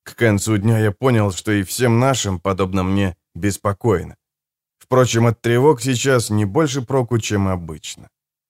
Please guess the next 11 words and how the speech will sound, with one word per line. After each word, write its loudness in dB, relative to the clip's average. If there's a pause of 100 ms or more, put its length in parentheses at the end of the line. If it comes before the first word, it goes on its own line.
(1000)
На 4
следующее 2
утро 2
мы 2
встретили 0
двух 0
иссохшихся, -2 (100)
сморщенных 0
карликов, 0
соплеменников -2
Одноглазого. -4